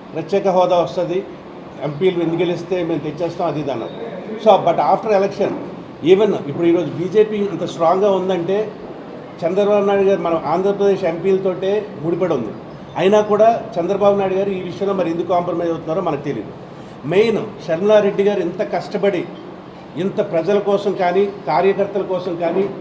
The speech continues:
ఇన్ని రోజులు కష్టపడి చేయడానికి కారణం ఏంటంటే, నెంబర్ వన్, ఆంధ్రప్రదేశ్ బాగుండాలి అంటే కంపల్సరీగా హండ్రెడ్ పర్సెంట్ కాంగ్రెస్ పవర్లోకి రావాలి,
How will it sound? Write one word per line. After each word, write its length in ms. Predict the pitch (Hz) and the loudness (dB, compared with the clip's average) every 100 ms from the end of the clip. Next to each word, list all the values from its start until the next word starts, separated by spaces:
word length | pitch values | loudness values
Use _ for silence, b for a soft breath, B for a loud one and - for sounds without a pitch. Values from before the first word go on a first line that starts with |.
| - - 147 | -14 -12 -4
ఇన్ని 160 | 190 196 | 0 2
రోజులు 340 | 185 202 214 175 | 4 4 2 0
కష్టపడి 360 | 160 196 196 185 175 | -2 -2 -2 -2 0
చేయడానికి 300 | 180 190 185 | 0 0 2
కారణం 320 | 156 175 190 | 4 4 2
ఏంటంటే, 540 | 170 170 156 175 208 - - - - | 0 -2 -2 -2 -2 -6 -14 -16 -6
నెంబర్ 320 | 139 180 190 | -2 2 2
వన్, 220 | 165 196 139 - - - | 4 4 2 -6 -14 -4
ఆంధ్రప్రదేశ్ 720 | 147 190 202 196 196 196 156 | -2 0 -2 0 2 2 0
బాగుండాలి 640 | 143 160 185 190 185 185 160 | 2 4 4 4 2 0 -2
అంటే 400 | 147 185 214 - - - - - | -2 -2 -2 -6 -12 -16 -16 -4
కంపల్సరీగా 640 | 170 180 202 196 196 180 202 180 | -2 0 0 0 0 2 2 2
హండ్రెడ్ 280 | 165 175 175 | 0 -2 -2
పర్సెంట్ 280 | 170 - 156 | -2 -2 0
కాంగ్రెస్ 400 | 151 170 185 175 | 0 0 -4 0
పవర్లోకి 360 | 147 165 165 | 0 0 -2
రావాలి, 480 | 147 156 160 170 233 | -2 2 2 2 -4